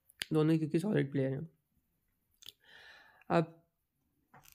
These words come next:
इनके रिसेंट के मैच की बात की जाए, तो दोनों का सेमीफाइनल यहाँ पर दोनों स्ट्रेट सेट में जीतते हुए आ रहे हैं। अल्कराज यहाँ पर मेदवेदेव के साथ खेला था और मेदवेदेव सच में उस मैच में बहुत बेकार खेला, जितना मुझे उम्मीद थी वो उससे भी ज़्यादा बेकार खेला।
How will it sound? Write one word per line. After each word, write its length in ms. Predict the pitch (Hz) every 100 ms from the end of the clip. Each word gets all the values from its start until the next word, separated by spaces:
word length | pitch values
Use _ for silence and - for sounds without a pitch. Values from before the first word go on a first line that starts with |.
| _ - _ _ _ -
इनके 240 | 165 180
रिसेंट 360 | 165 160 160 160
के 80 | 170
मैच 200 | 160 160
की 100 | 170
बात 260 | 160 156
की 120 | 165
जाए, 220 | 156 160 160
तो 420 | 170 165 170 160
दोनों 320 | 151 151 151
का 120 | 156 165
सेमीफाइनल 540 | 160 156 156 151 160
यहाँ 160 | 151 147
पर 80 | 156
दोनों 240 | 151 160
स्ट्रेट 360 | 160 - 156 156
सेट 240 | 147 143
में 100 | 151
जीतते 300 | 143 139 147
हुए 120 | 139
आ 60 | 127
रहे 120 | 131
हैं। 200 | 147 165 _ _ - -
अल्कराज 540 | 147 147 160 160 160
यहाँ 140 | 156 147
पर 340 | 160 175 151
मेदवेदेव 540 | 147 147 147 156 165 160 175
के 60 |
साथ 200 | 165 160
खेला 340 | 156 - 139 143
था 120 | 180
और 260 | 180 170 _ -
मेदवेदेव 400 | 156 160 165 185
सच 340 | 185 170 156 170
में 80 |
उस 160 | 170 165
मैच 220 | 151 147
में 100 | 156
बहुत 180 | 139 139
बेकार 360 | 135 135 135 131
खेला, 280 | 135 131
जितना 340 | 131 139 151 160
मुझे 160 | 156
उम्मीद 300 | 160 147 147 147
थी 40 |
वो 100 | 175
उससे 420 | 170 160 151 165 160
भी 80 |
ज़्यादा 200 | 165 147
बेकार 320 | 143 139 131 131
खेला। 200 | 131